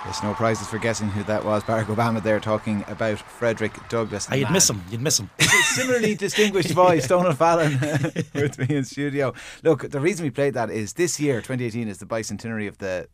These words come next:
Speaker 1: birth of Frederick Douglass. Of course, the influential abolitionist, he was an anti-slavery campaigner, uh, from the States, born in eighteen eighteen,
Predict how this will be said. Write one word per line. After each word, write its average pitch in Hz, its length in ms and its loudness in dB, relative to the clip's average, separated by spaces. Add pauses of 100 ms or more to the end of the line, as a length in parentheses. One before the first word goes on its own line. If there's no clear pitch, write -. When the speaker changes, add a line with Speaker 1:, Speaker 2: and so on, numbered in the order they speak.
Speaker 1:
birth 139 280 0
of - 180 -8
Frederick 95 320 -6
Douglass. 90 420 -6 (320)
Of - 120 -20
course, 117 200 -4
the 98 380 -8 (160)
influential 101 480 -6
abolitionist, 117 680 -6
he 80 60 -12
was 78 100 -16
an 92 60 -10
anti-slavery 107 600 -8
campaigner, 110 640 -4 (320)
uh, 110 200 -6
from 175 260 0
the 147 80 -4
States, 110 340 -4
born 139 240 0
in 117 80 0
eighteen 110 340 -4
eighteen, 98 500 -6